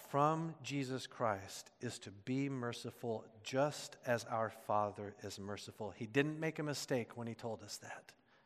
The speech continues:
And so let's believe the word of Christ enough to be those kinds of people. We have, who have received mercy must live merciful lives and thereby fill the earth with the glory of God.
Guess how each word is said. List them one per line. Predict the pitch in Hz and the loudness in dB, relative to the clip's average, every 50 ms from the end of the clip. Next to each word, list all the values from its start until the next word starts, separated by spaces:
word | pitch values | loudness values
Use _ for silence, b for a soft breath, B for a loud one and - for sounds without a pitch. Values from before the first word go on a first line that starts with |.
| b b b b b b b b _ _ | b b b b b b b b _ _
And | - - | -8 -2
so | - 135 | 2 4
let's | 139 135 - | 4 4 4
believe | 131 127 120 120 127 139 151 160 147 | 4 4 6 6 6 6 6 4 4
the | 139 139 131 | 4 2 4
word | 135 139 131 | 4 4 4
of | 127 - | 2 2
Christ | - - 131 123 113 - - 135 | 2 4 6 6 4 4 0 -2
enough | 113 110 107 101 - - | 0 0 0 0 -2 -4
to | 104 | -6
be | 104 113 | -4 -4
those | 104 92 110 110 107 - | -2 -2 -2 -2 -4 -4
kinds | - 113 107 104 101 - | -4 -4 -4 -4 -6 -10
of | 101 - - | -12 -14 -12
people. | - - 90 - - 104 104 B B B B B B 113 | -12 -12 -12 -10 -12 -14 -12 B B B B B B -2
We | 113 135 143 | 2 2 4
have, | 135 147 143 131 135 135 - | 4 4 4 4 2 0 -2
who | - 147 135 | -2 2 4
have | 139 131 113 104 | 4 4 4 2
received | 98 98 - - - - 165 170 175 151 | -2 -6 -4 -4 -2 0 2 2 2 2
mercy | 160 160 165 160 143 - - 160 151 147 - B B B B B | 2 2 2 2 2 0 -2 -2 -2 -2 -4 B B B B B
must | 110 107 101 98 - - 107 | -10 -8 -8 -8 -8 -8 -8
live | 107 110 113 123 139 151 151 139 | -6 0 6 8 10 10 8 8
merciful | 143 131 135 139 135 - 147 - - 131 113 | 4 4 4 4 4 2 0 -4 -2 0 4
lives | 113 127 127 135 135 117 117 131 - - B B B B B B B B B B - | 10 12 12 12 12 10 8 2 -2 -8 B B B B B B B B B B -10
and | 110 104 104 101 101 - | -8 -8 -6 -8 -2 4
thereby | 127 131 139 151 160 156 139 131 147 139 131 123 113 104 104 107 - - - - | 6 8 8 8 8 6 8 10 12 12 12 12 10 6 2 -2 -6 -12 -6 0
fill | - 135 139 143 143 139 | 2 4 4 4 4 2
the | 131 123 131 - - | 2 -2 -2 -2 0
earth | 120 104 92 90 - - - | -2 -2 -2 -4 -8 -12 -12
with | 113 101 - | -12 -10 -10
the | 104 | -10
glory | 98 110 101 101 101 98 95 | -8 -4 -2 -2 0 0 -2
of | 92 87 92 | -4 -6 -6
God. | - 90 | -8 -8